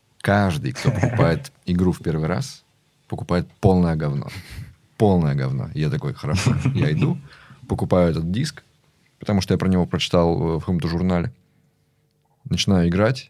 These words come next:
Speaker 1: и такой, "Это просто вообще, это просто нечто". И для меня это прям перевернуло представление о стратегиях.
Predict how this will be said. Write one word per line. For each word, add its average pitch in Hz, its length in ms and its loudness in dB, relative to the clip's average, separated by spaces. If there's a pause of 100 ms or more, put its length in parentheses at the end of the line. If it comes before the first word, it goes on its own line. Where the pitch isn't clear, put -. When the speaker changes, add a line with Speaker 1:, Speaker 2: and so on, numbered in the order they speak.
Speaker 1:
и 87 100 -4
такой, 80 460 -2
"Это 80 260 -4
просто - 420 -8
вообще, - 420 -8 (180)
это 87 260 -2
просто 80 520 -4
нечто". 71 420 -2
И 73 80 0
для 92 220 0
меня 117 140 4
это 127 140 -2 (200)
прям 101 260 2
перевернуло 98 460 2
представление 98 640 2
о 80 40 0
стратегиях. 85 680 -2